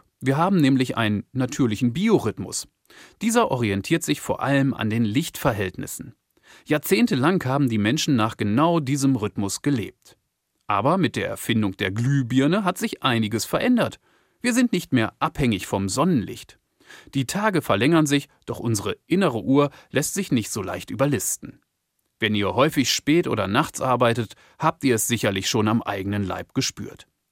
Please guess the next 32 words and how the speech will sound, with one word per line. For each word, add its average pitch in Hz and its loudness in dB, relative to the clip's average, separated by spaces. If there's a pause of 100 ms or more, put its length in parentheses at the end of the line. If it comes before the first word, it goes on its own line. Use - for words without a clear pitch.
(120)
Ihr - -8
seid 95 -6
müder 117 2
und 127 -2
träger. 143 -2 (360)
Und - -2
wie 156 -2
kommt 107 -2
das? 180 -4 (440)
Wenn 165 2
kein 226 2
natürliches 175 0
Licht - -2
vorhanden 123 2
ist, 120 -2 (320)
wird 190 0
durch 107 -2
die 101 -8
innere 139 2
Uhr 147 4
das 123 -4
Hormon 110 4
Melatonin 143 2
ausgeschüttet. - -6 (480)
Und - 0
das 220 2
hat 180 0
eine 127 2
schlaffördernde 107 0
Wirkung. 175 -4 (480)
Hinzu 214 0
kommt, 190 2